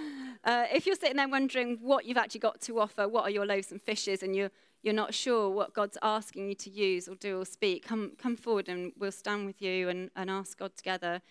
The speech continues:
Um, and if you, um, you know, um, that you're in bondage to something, you're yoked to something other than him first, um, also please,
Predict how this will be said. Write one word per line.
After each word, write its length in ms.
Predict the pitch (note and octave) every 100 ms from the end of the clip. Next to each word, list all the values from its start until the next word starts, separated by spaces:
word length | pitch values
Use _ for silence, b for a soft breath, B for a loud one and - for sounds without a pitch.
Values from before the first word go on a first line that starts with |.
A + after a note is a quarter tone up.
| b b b b b b
Um, 600 | - G#3+ G#3+ G#3 G#3+ G#3 - - - _ -
and 140 | C4
if 260 | F4 - - -
you, 360 | B3+ B3+ A#3+ A#3
um, 480 | A3 G#3+ G#3+ A3 - _ _ _ - _
you 200 | - G3+
know, 560 | A3+ G#3+ G#3 F#3+ F#3+ G3 -
um, 580 | F3+ F3 F3 F3 F3 - -
that 260 | F#3+ E3+ -
you're 440 | F3+ F3+ F3 E3+
in 200 | F3+ F3+
bondage 480 | G3+ A3 A#3+ A3+ -
to 100 | F#3+
something, 540 | - F3 - - E3+
you're 140 | E3+ F#3
yoked 280 | G3+ F#3
to 60 | -
something 600 | - G3+ E3+ - F#3+ E3+ -
other 240 | G3 F#3+
than 220 | F#3 F3+
him 480 | F#3 G#3 F#3 E3 E3+ - _ _ _ _ b b b -
first, 800 | A3 F#3+ D3 E3+ - - - G3 -
um, 340 | G#3 F#3+ G3 -
also 320 | A3 - F#3+
please, 540 | - B3 A3 G#3 -